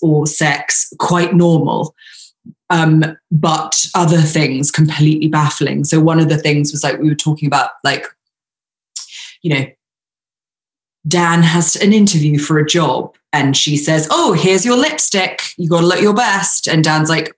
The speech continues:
"Oh, men don't wear lipstick." You know, it's just like, obviously I'm not selling this. <laughs> This is not, like, this is gonna, definitely not gonna get picked up by anyone else on the back of this terrible pitch. But, like, j-, it's just, but it's just those little things.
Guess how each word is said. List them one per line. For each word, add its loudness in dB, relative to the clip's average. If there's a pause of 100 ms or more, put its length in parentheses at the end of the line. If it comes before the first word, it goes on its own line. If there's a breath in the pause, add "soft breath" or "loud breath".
(140)
"Oh, 0
men 2
don't 0
wear 0
lipstick." -2
You 2
know, 2
it's -2
just 0
like, -4 (300 loud breath)
obviously -2
I'm 0
not -2
selling -2
this. -2
<laughs> -16
This -2
is -2
not, 2
like, 0 (720 loud breath)
this -2
is 2
gonna, 0 (180)
definitely 2
not 4
gonna 0
get -4
picked -2
up -2
by 2
anyone 0
else 2
on 0
the -4
back -2
of 0
this -2 (260)
terrible -2
pitch. -6
But, -2
like, -4 (800 loud breath)
j-, -2
it's 2
just, 0
but 2
it's 0
just 0
those 2
little 2
things. -12